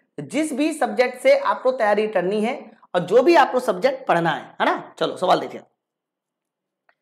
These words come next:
यदि किसी आवेश Q को आठ वोल्ट वाले दो बिंदु के बीच स्थानांतरित करने में छत्तीस जूल का कार्य हो रहा है, तो आवेश का मान बताइए कितना होना चाहिए, है? तो कैसे निकलेगा आवेश? तो बच्चों यहां पर आप वोल्टेज का फॉर्मूला लगा दीजिए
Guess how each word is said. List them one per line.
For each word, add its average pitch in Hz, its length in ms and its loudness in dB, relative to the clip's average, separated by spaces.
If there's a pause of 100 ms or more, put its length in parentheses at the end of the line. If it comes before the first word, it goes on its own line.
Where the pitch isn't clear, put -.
(440)
यदि 330 340 6
किसी 277 300 -4
आवेश 269 420 2
Q 294 260 -4
को 285 80 0
आठ 269 320 0
वोल्ट 262 260 2
वाले 254 240 2
दो 233 160 6
बिंदु 233 260 -4
के 233 100 -2
बीच 240 240 -8
स्थानांतरित 208 560 -6
करने 202 240 -4
में 233 120 -6 (120)
छत्तीस 196 320 -8
जूल 190 240 -6
का 190 100 0
कार्य 156 280 -4
हो 127 140 -10
रहा 135 120 -10
है, 139 140 -14 (560)
तो - 60 0
आवेश 233 460 4
का 320 140 4
मान 294 200 2
बताइए 269 280 2
कितना 247 220 0
होना 226 220 0
चाहिए, 208 300 -8 (280)
है? 175 140 4 (500)
तो 185 60 -4
कैसे 302 300 4
निकलेगा 294 380 2
आवेश? 156 380 -4 (360)
तो 180 60 -8
बच्चों 233 240 0
यहां 285 200 4
पर 302 140 4
आप 277 260 2
वोल्टेज 226 480 -2
का 285 120 -4
फॉर्मूला 240 320 0
लगा 220 240 0
दीजिए 208 300 0